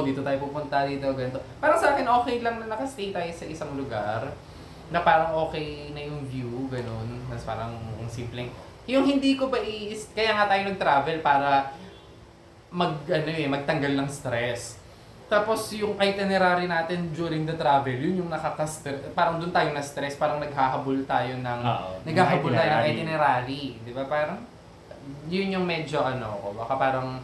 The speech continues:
Speaker 1: mas gusto ko lang yung, yung chill lang. O sige, tignan natin kapag kami time. Ganun.
Speaker 2: Kung
Speaker 1: Kaya
Speaker 2: kaya,
Speaker 1: dapat sa akin,
Speaker 2: ganun.
Speaker 1: parang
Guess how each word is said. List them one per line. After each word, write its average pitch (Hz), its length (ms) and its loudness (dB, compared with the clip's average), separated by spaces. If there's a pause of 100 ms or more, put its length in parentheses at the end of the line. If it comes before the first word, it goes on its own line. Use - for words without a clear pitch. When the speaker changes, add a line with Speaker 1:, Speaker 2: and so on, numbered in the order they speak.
(280)
Speaker 1:
mas 156 200 -6
gusto 156 320 -6
ko 151 160 -2
lang 139 240 0
yung, 120 480 -2 (400)
yung 123 180 -6
chill 220 360 -4
lang. 147 340 4
O 135 100 -6
sige, 208 220 -8
tignan 185 520 -4
natin 175 360 -4
kapag 147 320 -6
kami 151 340 -2
time. 113 460 -6
Ganun. 113 160 -8
Speaker 2:
Kung 117 100 -4
Speaker 1:
Kaya 185 140 4
Speaker 2:
kaya, 185 160 6
Speaker 1:
dapat 185 160 2
sa - 140 4 (100)
akin, - 160 0
Speaker 2:
ganun. 165 60 -4
Speaker 1:
parang 139 260 4